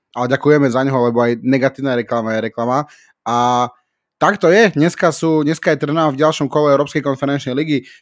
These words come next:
postúpila cez Lech Poznaň a nožničky Lukáša Štetinu, to keby ste im povedali, že ja neviem, ja neviem čo, že Messi celý zápas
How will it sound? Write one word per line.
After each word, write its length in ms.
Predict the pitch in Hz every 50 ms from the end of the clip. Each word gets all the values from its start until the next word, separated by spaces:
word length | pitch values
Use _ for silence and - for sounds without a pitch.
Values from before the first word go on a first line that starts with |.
| _ -
postúpila 400 | 151 139 - 156 143 151 156 147
cez 160 | - - 135
Lech 320 | 123 147 165 170 156 - -
Poznaň 480 | 147 151 143 151 151 147 147 147 147 - - _ _ _ _ -
a 400 | 117 123 127 127 123 123 127 120 - _ _ _ _ _ _ _ _ - 123 117 - 151 147 147 143
nožničky 480 | 151 156 156 156 165 202 196 - - 151
Lukáša 320 | 143 135 156 160 151 156
Štetinu, 640 | 139 - - 123 117 143 143 139 139 135 135 131 - _ _ _ _ _ _ -
to 400 | - 127 127 127 127 127 127 -
keby 240 | - 135 131 135
ste 240 | 127 - - 143 139
im 80 | 135 -
povedali, 400 | 147 143 147 156 151 147 143 135
že 240 | 123 117 123 123 123 123 123 120 120 120 120 117 113 - _ _ _ _ -
ja 180 | 147 147 143 139
neviem, 400 | 143 147 139 123 117 113 110 104 _ -
ja 160 | 139 139 151
neviem 280 | 165 170 160 143 123 117 -
čo, 160 | - 127 113 107
že 120 | 117 139
Messi 240 | 156 190 180 - 143
celý 240 | - 175 165 151 131
zápas 240 | 147 147 - 127